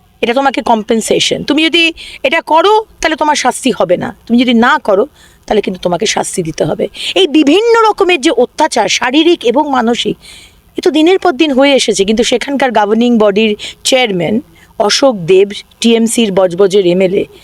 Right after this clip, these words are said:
উনি কি জানতেন না? উনি সবই জানতেন। জেনারেল বডির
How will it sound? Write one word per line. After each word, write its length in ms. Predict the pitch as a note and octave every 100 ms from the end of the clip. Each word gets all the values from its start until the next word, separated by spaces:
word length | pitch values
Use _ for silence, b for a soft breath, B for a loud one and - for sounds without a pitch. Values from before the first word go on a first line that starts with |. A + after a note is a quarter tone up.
| b b _ _ _
উনি 140 | A3+
কি 100 | A#3
জানতেন 380 | G#3 A3 A3 C#4+
না? 320 | C4 F3+ F3 _
উনি 120 | F#3
সবই 300 | F#3 - E3
জানতেন। 500 | E3+ D#3 - - - - b b b b b
জেনারেল 360 | F#3 B3 C4+ C#4
বডির 460 | A#3+ A#3 B3+ B3+